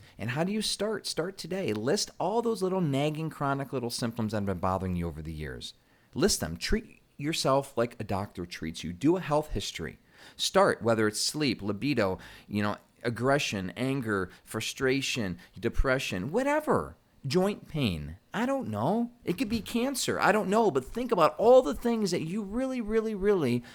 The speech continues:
want to fix in your life. And give them a number. Rank it. This is what doctors are taught. Zero meaning not an issue at all. Ten meaning this is the worst possible I can imagine it.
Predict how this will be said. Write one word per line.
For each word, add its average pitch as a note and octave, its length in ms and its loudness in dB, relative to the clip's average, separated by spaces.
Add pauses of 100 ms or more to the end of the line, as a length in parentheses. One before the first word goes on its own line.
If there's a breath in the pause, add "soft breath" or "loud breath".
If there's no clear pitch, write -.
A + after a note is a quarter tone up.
(140 loud breath)
want D#3 320 0
to D#3+ 80 -4
fix - 360 -2
in C#3 120 0
your D#3 100 0
life. F#3 360 -4 (680 loud breath)
And E3 240 2
give F#3+ 140 8
them A3 120 6
a G#3+ 60 6
number. F#3+ 480 2 (720)
Rank F#3 320 2
it. - 220 -4 (240)
This F#2 120 -6
is F#2+ 120 -2
what A#2+ 200 -2
doctors F#3+ 440 -4
are F#3+ 80 -4
taught. D#3+ 360 -2 (220)
Zero B2 380 4
meaning E3 320 2
not D3 180 2
an D#3+ 100 0
issue E3 300 0
at D3+ 60 0
all. D#3+ 200 4
Ten D#3+ 320 -2
meaning D#3 420 0 (220)
this A2+ 220 -2
is A#2+ 80 -4
the G2 100 -2
worst G#2 300 -2
possible A#2+ 400 -4
I G#2 80 0
can G#2 120 -6
imagine F3 420 -2
it. F2 120 -6